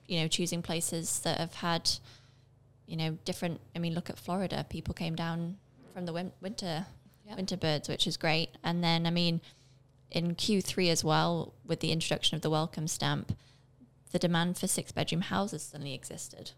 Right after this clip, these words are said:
Speaker 2: Yeah.
Speaker 1: Before that, we really didn't see that many. I mean, you'd have, like, two to three and four. That was extremely popular. Um, but suddenly six bedrooms became popular.
Speaker 2: Yeah.
Speaker 1: And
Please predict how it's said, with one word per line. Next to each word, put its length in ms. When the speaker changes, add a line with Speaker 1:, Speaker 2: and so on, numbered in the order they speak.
Speaker 2:
Yeah. 100
Speaker 1:
Before 340
that, 180
we 120
really 340
didn't 220
see 160
that 160
many. 160
I 40
mean, 140
you'd 100
have, 200
like, 280
two 200
to 100
three 260
and 140
four. 380
That 100
was 120
extremely 440
popular. 480
Um, 680
but 140
suddenly 320
six 240
bedrooms 360
became 340
popular. 480
Speaker 2:
Yeah. 80
Speaker 1:
And 400